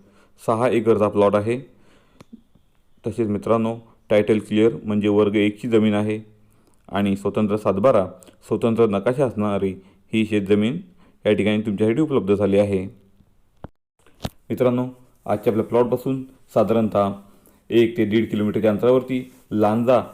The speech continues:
या शहरापासून जे प्लॉटिंग प्रोजेक्ट आहेत ते तुम्हाला पाहायला मिळतात. म्हणजेच तुम्ही या ठिकाणी आपला प्लॉटिंग प्रोजेक्ट करू शकता.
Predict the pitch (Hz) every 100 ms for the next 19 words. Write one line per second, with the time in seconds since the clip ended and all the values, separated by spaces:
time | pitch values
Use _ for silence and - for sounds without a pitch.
0 | - _ _ _ - 107 101 - 107 110
1 | 107 110 110 101 107 101 107 107 135 131
2 | 120 123 113 110 110 101 98 - 113 113
3 | 110 107 101 101 110 117 120 123 127 -
4 | 107 104 104 101 - - _ 117 127 151
5 | 123 104 107 107 104 101 - - - 113
6 | 104 - 110 110 113 104 107 107 - 110
7 | 120 127 - 131